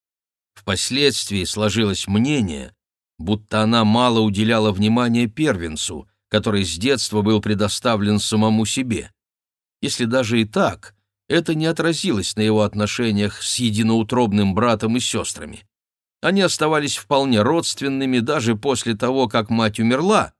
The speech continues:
но с отчимом Унгерн не поладил.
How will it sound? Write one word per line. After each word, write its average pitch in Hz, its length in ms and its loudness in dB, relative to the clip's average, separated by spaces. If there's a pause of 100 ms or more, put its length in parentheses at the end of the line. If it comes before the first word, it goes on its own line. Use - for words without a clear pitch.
(380)
но 110 160 4
с - 220 -2
отчимом 175 680 2
Унгерн 147 640 2
не 104 140 2
поладил. 107 680 -2